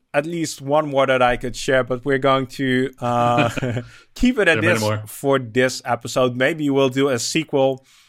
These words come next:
Speaker 1: Um, I would like to invite everybody again who's listening. Let us know, what's your favorite metaphor? Which one worked for you? Which one didn't? Uh, do you have anything to add? Robert, you wrote an article. I'll make sure to link to it in the show notes, right?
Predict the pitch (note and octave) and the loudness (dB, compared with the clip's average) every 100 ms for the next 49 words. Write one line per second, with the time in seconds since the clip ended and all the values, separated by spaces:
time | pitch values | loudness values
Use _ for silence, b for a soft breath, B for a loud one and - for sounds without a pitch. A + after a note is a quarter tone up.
0 | b b - C3+ C3 C3 B2 b b b | b b -2 2 4 2 -4 b b b
1 | - C#3+ D#3 D#3+ D#3 D3+ D3 C3 C#3+ D3+ | -4 2 2 2 -2 -4 -4 0 4 4
2 | D3 D3 D3+ C#3 C#3+ C#3 C3 C#3+ C#3+ C3+ | 2 -2 -2 0 0 0 -2 0 0 -4
3 | A#2+ F3+ D#3+ E3 D#3 C#3+ b b b b | -2 -2 -2 -4 -6 -8 b b b b
4 | - E4+ - F4+ C4 C4 - D#4 D4+ C#4+ | -4 -4 -2 0 2 0 -4 -4 -2 -2
5 | - A#3+ A#3+ G#3 F3+ - - D#3 G3+ F#3 | -2 -2 0 0 0 -2 -6 0 0 2
6 | D#3+ C3 C3+ G3 - F#3 E3+ E3 - C3+ | 4 4 2 -2 -4 -2 -2 -4 -6 0
7 | C#3+ C#3 - _ _ - B2+ D#3+ E3 D3 | 2 0 -6 _ _ -6 2 2 2 0
8 | B2+ B2 A2+ A#2 F#3+ F#3+ F3+ E3+ - D3 | -2 -2 -2 2 2 4 2 -4 -10 0
9 | C3 C3 B2 B2+ B2+ B2 C3 C3 A#2 A#2 | 2 4 2 2 4 2 0 -2 -2 -4
10 | A2+ A#2 A#2+ C3+ C3+ F3 F#3+ F#3+ - B | -4 -6 -10 -8 -4 2 4 2 -2 B
11 | B B B D3+ F3 E3+ - - D#3+ D#3+ | B B B 0 4 2 0 -6 -2 2
12 | E3 F3 D#3 D3+ D#3+ F#3 F3 E3+ F3 C#3 | 4 4 2 0 4 4 2 2 2 2
13 | C#3+ C#3+ C#3 - C#3+ C3+ B2 D3+ D#3+ - | 0 -2 -4 -2 -2 0 0 0 -2 -4
14 | C#3 B2+ B2 A#2+ - G3 G3+ G#3+ - - | -2 -2 -4 -6 -4 -2 -2 -4 -6 -12
15 | - E3 A3 | 0 0 0